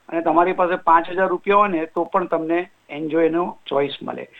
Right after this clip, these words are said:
So that is the probably definitely is heritage city and everything. પણ in terms of the people, common pub-, public, that is a city of choice. તમારે કે, તમારી કેટલી તાકાત છે અને તમારે એન્જોય કરવું છે તો you can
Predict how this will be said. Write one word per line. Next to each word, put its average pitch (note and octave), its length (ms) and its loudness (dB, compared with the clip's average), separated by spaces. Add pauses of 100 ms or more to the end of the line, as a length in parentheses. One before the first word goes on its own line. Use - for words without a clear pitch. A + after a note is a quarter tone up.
(300)
So G3 140 0
that F#3 120 6
is B3 160 0
the A#3 120 6
probably G#3+ 360 4
definitely G3+ 520 0
is G3 120 0
heritage E3 500 -2
city F3+ 240 -2
and E3 140 2
everything. E3 440 -2 (380)
પણ F#3 140 4
in F#3+ 120 2
terms G#3 340 4
of A3+ 80 2
the G#3+ 180 -2 (120)
people, G3+ 340 2
common F3 460 4
pub-, E3+ 500 0
public, E3+ 280 0 (540)
that E3 120 2
is G#3+ 140 2
a G#3 60 2 (100)
city F3 180 -4
of D#3+ 120 2 (180)
choice. B2+ 240 -8 (400)
તમારે E3+ 340 4
કે, G3+ 200 4
તમારી F#3 380 2
કેટલી G3+ 280 -4
તાકાત G3+ 360 2
છે A3+ 200 -2 (460)
અને E3 120 -4
તમારે F3 300 4
એન્જોય F#3 300 4
કરવું G#3 340 0
છે A3 160 2 (580)
તો G#3 260 4
you F3+ 280 -6
can F#3+ 140 -2